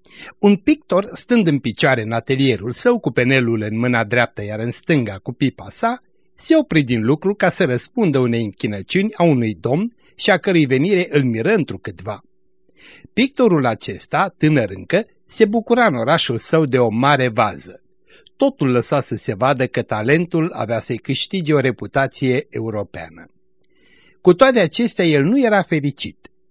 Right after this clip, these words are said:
În ochii lui citeai neliniște, iar vorba lui scurtă și răstită mărturisea o frământare lăuntrică ce-l muncea necontenit. Îi lipsea ceva acestui om care avea totuși bogăție, izbândă, nume,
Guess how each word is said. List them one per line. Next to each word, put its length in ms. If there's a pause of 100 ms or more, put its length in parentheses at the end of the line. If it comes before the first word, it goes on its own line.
(120)
În 180
ochii 300
lui 240
citeai 420
neliniște, 840 (280)
iar 220
vorba 340
lui 160
scurtă 480
și 160
răstită 680 (160)
mărturisea 720
o 100
frământare 640
lăuntrică 760 (180)
ce-l 220
muncea 400
necontenit. 760 (920)
Îi 140
lipsea 380
ceva 380
acestui 540
om 240
care 380
avea 320
totuși 460
bogăție, 680
izbândă, 680
nume, 340